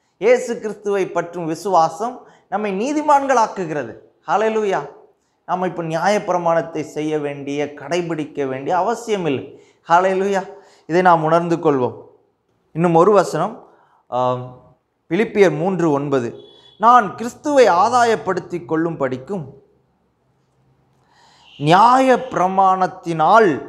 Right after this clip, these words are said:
வருகிற சுய நீதியை உடையவனாய் இராமல், கிறிஸ்துவை பற்றும் விசுவாசத்தினால் வருகிறதும், விசுவாசம் மூலமாய் தேவனால் உண்டாயிருக்கிறதுமான நீதியை உடையவனாய் இருந்து." இந்த வசனங்களையெல்லாம் தியானிப்போம்.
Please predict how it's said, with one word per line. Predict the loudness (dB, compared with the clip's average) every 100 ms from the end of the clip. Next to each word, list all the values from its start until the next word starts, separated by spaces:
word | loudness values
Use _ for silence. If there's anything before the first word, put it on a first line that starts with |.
| -16 -20 _
வருகிற | 0 2 2 2 -2
சுய | -4 -8 -2 0
நீதியை | 0 -2 -2 2 2
உடையவனாய் | 2 0 2 2 2 2 2 -2 -14 -20
இராமல், | -10 -2 0 0 0 -2 -4 -12 -20 -20 _ _ 0
கிறிஸ்துவை | 0 0 0 4 4 4 0
பற்றும் | -2 -2 -2 -2 -2
விசுவாசத்தினால் | -2 2 4 4 2 -6 -6 0 4 4 4
வருகிறதும், | 0 0 0 0 -2 -4 -8 -16 _ _ _
விசுவாசம் | -6 -2 4 6 6 4 0 -4 -4
மூலமாய் | 0 2 6 6 6 4 -2 -12 -20 _ -6
தேவனால் | 0 2 4 4 4 4
உண்டாயிருக்கிறதுமான | 2 -2 0 0 2 0 0 -2 -2 0 0 2 2 2
நீதியை | 0 -2 0 2 2
உடையவனாய் | 2 2 4 4 4 2
இருந்து." | -2 -2 -2 -4 -8 -20 _ _ _ _ _
இந்த | 0 2
வசனங்களையெல்லாம் | 2 0 -4 -2 0 2 4 2 2
தியானிப்போம். | 0 -2 -2 -8 -12 -14